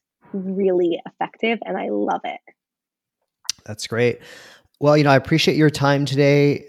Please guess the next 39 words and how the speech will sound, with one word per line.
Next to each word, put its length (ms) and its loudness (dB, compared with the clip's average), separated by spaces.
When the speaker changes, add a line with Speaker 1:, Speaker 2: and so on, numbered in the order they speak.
Speaker 2:
learning 320 -2
more 240 2
about 720 0
the 140 -10
H 200 -4
R 140 0
world 560 2
from 120 -4
a 60 -2
perspective 880 -2
of 200 -14
people 420 2
who 140 -2
are 100 0
looking 320 -2
to 100 -4
start 300 -2
a 60 -2
business, 460 -2
to 80 -10
people 280 -8
that 240 -2
are 220 -4
working 340 0
at 100 4
a 60 0
company, 560 -2
to 560 -6
managers 680 -2
and 80 -4
leaders 680 -2
to 520 -6
better 220 0
understand 500 -4
how 200 -4
to 420 -8
lead 220 -2
their 140 -4
people 480 -6